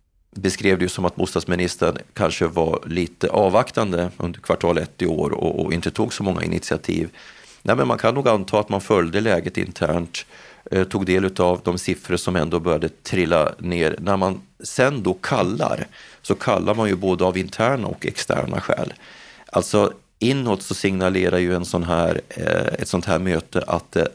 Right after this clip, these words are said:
nu är det dags, kamrater på olika ställen i regeringskansliet, att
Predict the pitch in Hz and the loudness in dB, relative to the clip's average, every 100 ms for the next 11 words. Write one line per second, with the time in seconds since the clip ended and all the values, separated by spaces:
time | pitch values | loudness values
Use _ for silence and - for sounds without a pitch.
0 | - 104 104 101 90 87 - - - _ | -6 0 2 2 2 0 -6 -14 -18 _
1 | - 87 87 87 - 87 - - 90 85 | -2 2 2 0 -2 -4 -4 -2 -2 0
2 | 82 - 80 82 - - - 151 80 78 | 0 0 0 0 -2 -2 -4 0 0 0
3 | - - 78 - | -2 -2 -4 -4